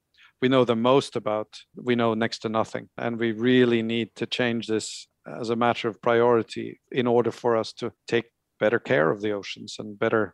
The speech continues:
manage, uh, the oceans, which is important for humanity. I mean, I always say the planet will survive. It's just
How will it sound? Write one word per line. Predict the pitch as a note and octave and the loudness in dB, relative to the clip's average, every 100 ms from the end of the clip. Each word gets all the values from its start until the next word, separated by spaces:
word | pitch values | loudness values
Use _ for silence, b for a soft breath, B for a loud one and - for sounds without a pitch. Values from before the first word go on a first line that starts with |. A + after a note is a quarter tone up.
| _ - | _ 0
manage, | B2+ C3+ A#2 - - - _ _ _ _ _ _ - | 2 2 0 -2 -4 -14 _ _ _ _ _ _ -6
uh, | G#2+ | -4
the | G2+ | -4
oceans, | G#2 G2+ - G#2 - - _ _ | -4 -6 -14 -18 -20 -20 _ _
which | - A2 A2 | -4 -4 -6
is | G2 - _ - - - - | -8 -14 _ -18 -18 -16 -12
important | C#3+ B2 C3 C3+ A#2+ G#2 | -8 -2 0 0 -2 -6
for | - A2+ G#2 | -2 0 0
humanity. | - A#2 A#2+ B2+ - A2+ G2 _ | -2 0 2 0 -4 -10 -12 _
I | B2 | -6
mean, | B2 A2+ G2 B B B _ | -6 -6 -12 B B B _
I | C#3+ | 4
always | D3 A#2 | 4 4
say | A2+ | 0
the | A2 | 0
planet | - F3+ F3 - | 2 2 2 -2
will | A2+ | -6
survive. | - G#2+ G#2 A2 | -4 -2 0 -2
It's | A2 - | -6 -10
just | - - | -10 -10